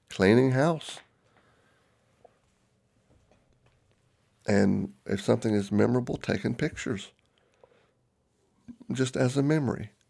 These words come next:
Or to share with my kids. But that old drum major trophy I had, well, I think I still have that one. But in some of the other little trophies,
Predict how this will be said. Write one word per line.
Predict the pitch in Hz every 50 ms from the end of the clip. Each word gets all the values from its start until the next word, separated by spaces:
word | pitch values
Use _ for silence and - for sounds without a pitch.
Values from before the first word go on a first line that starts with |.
| _ _ _ _ _ _ _ _ _
Or | - - 107 104
to | 98 98
share | - - 117 104 107
with | 117 120
my | 123 123 127
kids. | 123 - - 156 160 143 - - - - - - _ _ _ _ _ _ _ _ _ _ _ _ _ _ _ _ _ _ _ _ _ _ _ _ _ _ _ _ _ _ _ - - - - - _ -
But | 113 107 -
that | - 104 107 - - - - - _ _ _ _ _ _ _ _ _ _ -
old | - 120 117 107 101 95
drum | - 101 98 104 110
major | 113 120 120 117 117 120 117
trophy | - - 123 123 120 - 123 120
I | 120 123 120
had, | 117 127 131 135 147 147 - _ _ _ _ _ _ _ _ -
well, | 104 104 107
I | 101 95
think | 98 - 110 - -
I | -
still | - - - -
have | 98 101 - - -
that | - - -
one. | - 92 101 113 _ _ _ _ _ _ _ _ _ _ _ _ _ _ _ _ _ _ _ _ _ _ _ _ _ _ _ _ _ _ _ _ _ _ _ -
But | - 120 113 110 107 - - _ _ _ _ _ _ _ _ _ _ _ _ _ _ _ _ _ _ _ - - -
in | 113 107 107
some | 110 - 127 120 120
of | 113
the | 113 113
other | 117 117 117 113
little | 113 123 127 117
trophies, | - - 120 120 120 117 - - - 135 -